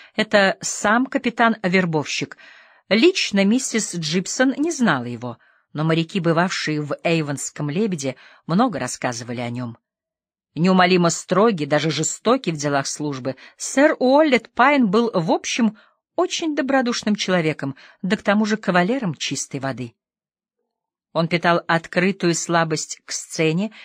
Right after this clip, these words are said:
и не проходило вечера, чтобы он не посещал одного из лучших театров.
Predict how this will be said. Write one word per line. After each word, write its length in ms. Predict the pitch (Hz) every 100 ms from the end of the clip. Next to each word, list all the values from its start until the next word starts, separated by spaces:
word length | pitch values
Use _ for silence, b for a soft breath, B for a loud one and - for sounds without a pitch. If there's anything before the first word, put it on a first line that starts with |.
| B B
и 340 | 185 190 185 202
не 200 | 214 214
проходило 600 | 196 - 170 165 190 196
вечера, 440 | 226 285 - 143
чтобы 460 | - - 139 139 -
он 260 | 143 143
не 100 | 170
посещал 600 | 175 214 - - - 139
одного 340 | 139 143 151 156
из 120 | 165
лучших 420 | 175 - 170 - b b b
театров. 720 | - 233 175 - - - _